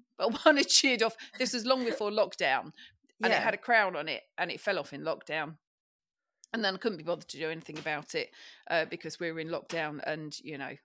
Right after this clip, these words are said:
Speaker 1: it, it was
Speaker 2: Yeah.
Speaker 1: a faff. But it, I wasn't in any pain. And then another one decided it was gonna chip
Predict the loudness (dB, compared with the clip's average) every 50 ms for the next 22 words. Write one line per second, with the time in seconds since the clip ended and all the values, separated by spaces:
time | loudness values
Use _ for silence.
0 | _ _ _ _ -12 -10 -10 -8 -8 -10 -10 -6 -4 -4 -4 -2 -2 -2 -2 -2
1 | -2 -6 -16 -20 -20 -20 -20 -20 -12 _ 0 2 4 4 2 0 -2 -6 -4 -2
2 | -2 -2 0 0 -2 -4 -4 -6 -6 -6 -6 -8 -8 -8 -4 -4 -2 -4 -4 -8
3 | -12 _ -20 -20 -20 -20 -20 -20 -8 -2 0 0 2 2 0 0 -2 -4 -2 0
4 | 0 0 2 2 0 0 0 0 -2 -2 -2 -4 -6 -10 -12 _ _ _ _ _
5 | -10 -4 0 2 2 2 2 -2 -6 -6 -6 -6 -6 -6 -2 -2 0 0 0 -2
6 | -4 -10